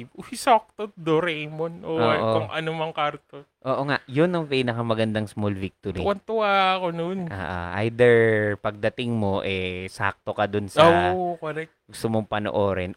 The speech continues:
Speaker 2: or bago ka sunduin ng school bus mo,
Speaker 1: Natapos na.
Speaker 2: natapos mo
Speaker 1: Napanood.
Speaker 2: yung Sedi, ang Munting
Speaker 1: <laughs>
Speaker 2: Prinsipe.
Speaker 1: Ay, oo, umaga
Speaker 2: O
Speaker 1: kasi
Speaker 2: kaya
Speaker 1: yun eh.
Speaker 2: si Princess Sarah.
Speaker 1: Yan.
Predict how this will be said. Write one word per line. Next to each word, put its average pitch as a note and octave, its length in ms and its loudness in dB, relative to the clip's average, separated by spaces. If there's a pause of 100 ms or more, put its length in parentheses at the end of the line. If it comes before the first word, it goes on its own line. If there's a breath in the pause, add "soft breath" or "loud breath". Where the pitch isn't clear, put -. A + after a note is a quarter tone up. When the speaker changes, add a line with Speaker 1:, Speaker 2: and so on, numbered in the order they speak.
Speaker 2:
or D#3 340 6
bago A2+ 340 -2
ka A2+ 100 -4
sunduin G#2 560 -6
ng G2+ 140 -6
school A#2 320 -10
bus G#2 300 -6
mo, F#2 280 -8 (240)
Speaker 1:
Natapos C3 760 -6
na. A2 220 0
Speaker 2:
natapos G#2 480 0
mo A2 80 -4
Speaker 1:
Napanood. G#2 500 0
Speaker 2:
yung C3 200 -8
Sedi, G#2+ 680 0
ang G2 160 -8
Munting - 440 0
Speaker 1:
<laughs> - 20 2
Speaker 2:
Prinsipe. G2 580 -4 (100)
Speaker 1:
Ay, F#3 220 -10
oo, D#3 240 -2
umaga B2 460 -4
Speaker 2:
O A#2 100 -2
Speaker 1:
kasi G#2 160 0
Speaker 2:
kaya A2 160 4
Speaker 1:
yun G2+ 60 0
eh. - 20 -6
Speaker 2:
si G#2+ 240 -6
Princess A#2 500 -4
Sarah. F2+ 380 -4
Speaker 1:
Yan. F2+ 720 -12